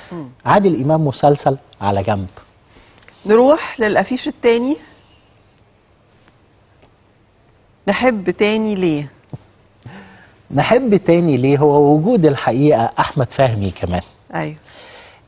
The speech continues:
Speaker 2: آه، هنا أنا بتكلم على نوع من الكوميديا، الكوميديا الجديدة بمفردات العصر.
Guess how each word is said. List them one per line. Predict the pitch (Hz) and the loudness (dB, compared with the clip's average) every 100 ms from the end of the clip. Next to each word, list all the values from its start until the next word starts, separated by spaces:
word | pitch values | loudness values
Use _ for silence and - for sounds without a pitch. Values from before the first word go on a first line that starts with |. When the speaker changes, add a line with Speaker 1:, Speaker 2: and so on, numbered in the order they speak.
| - | 0
Speaker 2:
آه، | 131 139 139 135 - | 4 4 4 2 0
هنا | 120 214 247 190 | 2 2 4 4
أنا | 147 | 2
بتكلم | 123 - 151 160 139 | 0 0 0 2 2
على | 110 117 | 2 0
نوع | 123 156 143 | 2 2 2
من | 120 123 | 0 -2
الكوميديا، | 120 107 - 110 120 117 120 - _ - | -4 -4 -4 -2 -2 -2 -4 -6 _ -6
الكوميديا | 113 110 123 120 120 117 113 - 107 | -4 -4 -4 -4 -2 0 0 0 -4
الجديدة | 98 95 101 120 131 104 113 - _ _ | -6 -4 -4 -2 0 0 -4 -6 _ _
بمفردات | 110 131 135 117 - 117 123 123 117 | -4 0 0 -2 -2 0 0 0 0
العصر. | 98 92 - - | 2 0 -2 -8